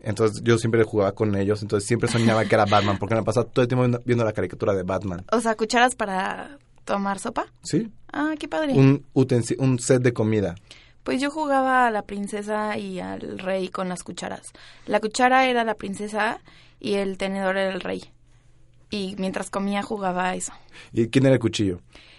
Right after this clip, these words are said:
Speaker 2: El cuchillo era como el guardia.
Speaker 1: Ah.
Speaker 2: ¿Verdad que está padre? Está
Speaker 1: Está muy
Speaker 2: padre,
Speaker 1: padre.
Speaker 2: ¿eh?
Speaker 1: Oye, qué
Speaker 2: Me tardaba horas ahí comiendo, pero, pues, al final mi mamá me decía, "Come tu comida".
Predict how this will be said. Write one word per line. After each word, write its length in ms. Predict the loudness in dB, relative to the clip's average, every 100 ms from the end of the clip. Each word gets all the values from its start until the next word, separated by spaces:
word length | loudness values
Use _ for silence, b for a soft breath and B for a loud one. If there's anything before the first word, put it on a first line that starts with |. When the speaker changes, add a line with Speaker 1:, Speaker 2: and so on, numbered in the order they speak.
| b -8
Speaker 2:
El 220 | -6 -4
cuchillo 600 | -6 -6 0 2 4 4
era 280 | 4 4 2
como 280 | -2 -4 -4
el 100 | -4
guardia. 500 | -4 -4 -6 -8 -16 _ -20 B B B -6
Speaker 1:
Ah. 500 | -2 0 0 2 2
Speaker 2:
¿Verdad 260 | 4 4 2
que 80 |
está 140 | -2 0
padre? 460 | 2 2 2 -2 -8 -10
Está 160 | 0
Speaker 1:
Está 20 |
muy 60 | 4
Speaker 2:
padre, 200 | 4 6
Speaker 1:
padre. 400 | 4 4 2 0 -4
Speaker 2:
¿eh? 60 |
Speaker 1:
Oye, 220 | -6 -8 -8
qué 120 | -12 B B 2
Speaker 2:
Me 120 | 4
tardaba 440 | 6 8 10 10
horas 240 | 8 4 2
ahí 200 | -2 -2
comiendo, 440 | -2 -2 -4 -4
pero, 220 | -2 -2
pues, 160 | -2 -6
al 120 | -8
final 340 | -6 -4 -2 0
mi 140 | -2
mamá 140 | -4
me 120 | -8 -10
decía, 240 | -10 -12 -12 -18 -6
"Come 260 | 6 6 6
tu 120 | 2
comida". 340 | -2 -2 -4